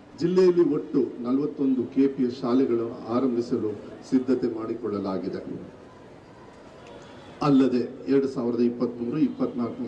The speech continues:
ಸಾಲಿನಿಂದ ರಾಜ್ಯದ ಎಲ್ಲ ಸರ್ಕಾರಿ ಶಾಲೆಗಳಿಗೆ ಉಚಿತ ವಿದ್ಯುತ್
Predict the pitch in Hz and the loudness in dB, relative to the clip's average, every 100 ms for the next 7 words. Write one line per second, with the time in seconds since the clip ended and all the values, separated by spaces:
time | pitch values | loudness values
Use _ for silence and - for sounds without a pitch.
0 | 95 123 120 123 113 127 139 113 - - | -6 0 2 2 0 0 0 0 -4 -16
1 | - - 110 131 147 160 135 117 120 175 | -16 -4 0 2 0 0 2 2 2 2
2 | 208 - 139 - 135 127 123 120 117 113 | 0 0 -4 -2 0 0 2 2 2 0
3 | 110 110 110 - - 123 123 170 147 117 | 2 0 0 -8 -14 -8 -4 -2 0 -2
4 | 104 101 127 143 | -2 -2 0 0